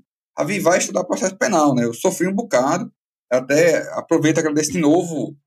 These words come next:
a, a Luísa, porque ela foi uma das pessoas que, é, sofreu, né? Eu tive que aprender processo penal enquanto o carro tava andando, né? E eu ap-, aperreava a Luísa,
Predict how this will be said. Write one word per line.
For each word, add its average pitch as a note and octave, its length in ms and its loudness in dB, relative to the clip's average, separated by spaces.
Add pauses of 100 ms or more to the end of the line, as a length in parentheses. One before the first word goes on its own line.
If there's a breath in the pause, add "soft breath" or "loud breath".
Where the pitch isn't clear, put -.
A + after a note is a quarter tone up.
(120)
a, A2 340 -2
a C#3 40 4
Luísa, C3+ 300 4
porque - 300 -6
ela C#3+ 160 4
foi - 120 -6
uma C#3+ 120 -2
das C#3+ 80 -6
pessoas C3+ 360 -4
que, A#2+ 340 -2 (680)
é, G#2+ 200 0
sofreu, E3 500 2
né? D3 160 2
Eu C#3 240 0 (480)
tive C#3+ 140 -8
que D#3 60 2
aprender D3+ 220 2
processo D3+ 300 -4
penal B2+ 480 0 (600)
enquanto C#3+ 460 0
o E3 80 0
carro D3+ 220 2
tava D3+ 200 0
andando, F3+ 360 0
né? D3+ 120 -2
E E3+ 40 4
eu E3+ 120 2
ap-, D3+ 200 0
aperreava D3 540 2
a - 20 0
Luísa, D3 520 0